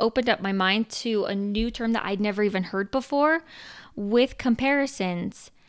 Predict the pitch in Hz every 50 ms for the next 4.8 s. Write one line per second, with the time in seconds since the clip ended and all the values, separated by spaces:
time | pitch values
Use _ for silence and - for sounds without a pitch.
0 | _ _ _ - - 196 196 196 190 190 190 185 - - - 208 196 - - -
1 | - 302 285 247 214 208 208 208 214 - - - - - - - 202 208 247 254
2 | - - - - 202 202 185 196 - - 185 190 - - 196 - 185 180 - -
3 | 185 185 - - 175 170 175 - 202 - _ _ - - - - - - - _
4 | - - - 185 190 185 190 190 190 190 185 190 - - - -